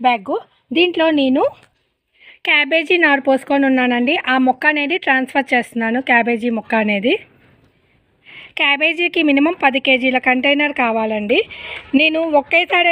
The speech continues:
నారు ఎక్కువ పోసుకుంటే మొక్కలు ఎక్కువైపోయి వేస్ట్ అయిపోతాయని చెప్పేసి ఒక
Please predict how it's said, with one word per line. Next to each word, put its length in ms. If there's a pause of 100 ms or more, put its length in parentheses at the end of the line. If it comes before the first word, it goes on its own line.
(100)
నారు 260
ఎక్కువ 260
పోసుకుంటే 480 (120)
మొక్కలు 300
ఎక్కువైపోయి 540 (100)
వేస్ట్ 280
అయిపోతాయని 580
చెప్పేసి 440 (600)
ఒక 80